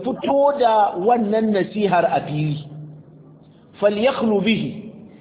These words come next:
ya keɓanta tsakaninsa da wannan shugaban. "Wal yansahu," sai ya yi masa nasiha.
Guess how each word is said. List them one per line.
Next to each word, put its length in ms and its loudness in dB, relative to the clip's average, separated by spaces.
ya 140 4
keɓanta 800 2
tsakaninsa 1080 2
da 120 6
wannan 560 2
shugaban. 560 0
"Wal 180 2
yansahu," 720 0
sai 240 2
ya 60 4
yi 60 2
masa 280 -2
nasiha. 480 -4